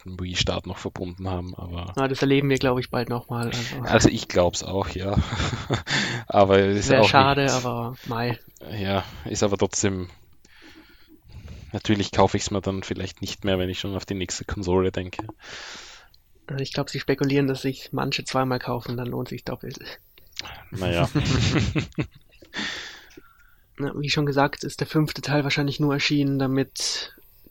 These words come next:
Speaker 2: die Wii U noch ein paar Spiele bekommt, vor allem bei uns. Ähm, den vierten,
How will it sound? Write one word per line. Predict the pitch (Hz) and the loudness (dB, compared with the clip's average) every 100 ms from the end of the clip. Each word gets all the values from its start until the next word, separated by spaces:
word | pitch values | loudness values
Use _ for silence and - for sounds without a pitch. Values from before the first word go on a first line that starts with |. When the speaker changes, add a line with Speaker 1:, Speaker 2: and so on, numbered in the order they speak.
| - | -6
Speaker 2:
die | 131 | -6
Wii | 123 135 135 | -4 -2 0
U | 139 | 0
noch | 135 127 | 0 0
ein | 131 | -2
paar | 135 | -2
Spiele | - 139 147 | -4 -4 -2
bekommt, | 127 - 135 139 | -2 0 0 0
vor | - 120 | -4 -2
allem | 123 127 - - - | 0 -2 -6 -12 -2
bei | 123 | 0
uns. | 127 139 - - - - - _ _ - - | 2 0 -2 -10 -20 -20 -20 _ _ -20 -6
Ähm, | 135 131 127 | 0 2 2
den | 127 | 2
vierten, | 127 139 - 135 127 | 2 0 2 0 -2